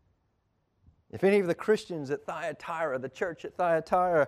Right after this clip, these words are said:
were reflecting upon their own experiences, their own church, they would say something like this,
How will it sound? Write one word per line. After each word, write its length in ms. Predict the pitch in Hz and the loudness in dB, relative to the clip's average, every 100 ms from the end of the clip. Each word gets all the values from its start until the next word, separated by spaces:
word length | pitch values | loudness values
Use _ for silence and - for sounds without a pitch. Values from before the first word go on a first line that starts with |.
| - - _ | 0 -20 _
were 140 | 175 | 2
reflecting 560 | 175 160 - 208 208 180 | 2 0 2 0 0 -6
upon 320 | 160 202 196 | 0 2 2
their 200 | 185 180 | 0 -2
own 200 | 185 190 | 0 0
experiences, 800 | 190 - - 185 185 185 165 165 | -2 -6 -6 -2 0 -2 -4 -4
their 180 | 165 180 | -2 0
own 180 | 196 180 | -2 -4
church, 380 | - 202 160 - | -2 -2 -2 -2
they 120 | 196 | -2
would 160 | 190 | -2
say 180 | - 202 | -2 -4
something 380 | 196 208 180 180 | -4 -6 -8 -6
like 240 | 180 170 | -4 -4
this, 300 | 180 190 - | -2 -2 -4